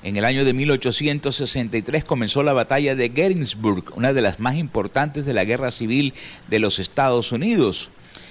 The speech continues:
En el año de mil ochocientos setenta y cinco, veintidós países europeos y Estados Unidos firman el Tratado de la Unión Postal General, el precedente de lo que sería después la Unión Postal Universal.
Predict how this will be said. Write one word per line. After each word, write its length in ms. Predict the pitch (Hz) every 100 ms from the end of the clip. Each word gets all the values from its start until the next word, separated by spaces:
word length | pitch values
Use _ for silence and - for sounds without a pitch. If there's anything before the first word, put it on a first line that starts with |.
| -
En 180 | 104 120
el 80 | 131
año 240 | 160 180
de 80 | 165
mil 180 | 165 175
ochocientos 600 | 160 156 160 160 156 -
setenta 380 | 175 131 131 117
y 20 |
cinco, 380 | - 196 160 139
veintidós 400 | 123 110 117 135
países 400 | 165 160 180 156
europeos 680 | 143 120 - 160 160 -
y 80 | 120
Estados 480 | 101 - 214 247 -
Unidos 400 | 185 156 131 143
firman 320 | 139 139 147
el 140 | 139
Tratado 420 | 117 113 131 135 147
de 80 |
la 80 | 131
Unión 260 | 104 110 127
Postal 380 | 139 131 135 135
General, 480 | 143 139 113 117 - - - - -
el 260 | 113 117
precedente 680 | - 123 113 120 147 233 240
de 100 | 160
lo 120 | 123
que 80 | 107
sería 240 | 107 107
después 280 | 135 131 131
la 100 | 139
Unión 260 | 113 117 123
Postal 400 | 123 113 131 120
Universal. 720 | 127 104 95 101 196 160 80